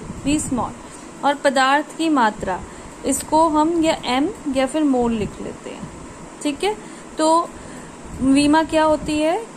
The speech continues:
किसी भी भौतिक राशि को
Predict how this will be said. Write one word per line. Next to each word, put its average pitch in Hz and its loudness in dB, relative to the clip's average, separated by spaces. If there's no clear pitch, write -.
किसी 359 2
भी 302 0
भौतिक 277 -2
राशि 247 2
को 254 0